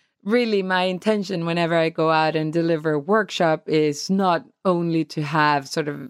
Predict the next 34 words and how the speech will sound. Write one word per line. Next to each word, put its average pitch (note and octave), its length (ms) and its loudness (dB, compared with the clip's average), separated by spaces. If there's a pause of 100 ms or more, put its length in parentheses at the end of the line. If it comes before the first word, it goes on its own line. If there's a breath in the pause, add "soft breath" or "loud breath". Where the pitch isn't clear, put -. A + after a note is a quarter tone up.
an E3+ 160 0
inspiring D#3 840 0
day D3+ 400 0
for C#3+ 320 -4
the D3 80 -4
participants, D3 800 -10 (480)
but F3+ 220 2
really, F3+ 840 0 (560)
how G#3 460 2
can F3+ 480 -6 (240)
I F3+ 220 2
help E3 520 0
the D#3 120 -4
participants F#3 1080 -2 (240)
to F#3+ 140 0
really F3 300 0
think F#4 460 0
of F3 300 2
what G3 360 2
are F3+ 200 2
the E3 120 0
most D#3+ 300 -2
important D3 460 -4
habits E3 560 -2
to G3 100 -4
make D#3+ 260 -2
the D#3+ 80 -6
change D3+ 420 -4
that C#3+ 160 -8
they D3+ 100 2
want C#3+ 420 -6
to C#3+ 320 -6
make D3+ 280 -2
happen? E3+ 560 0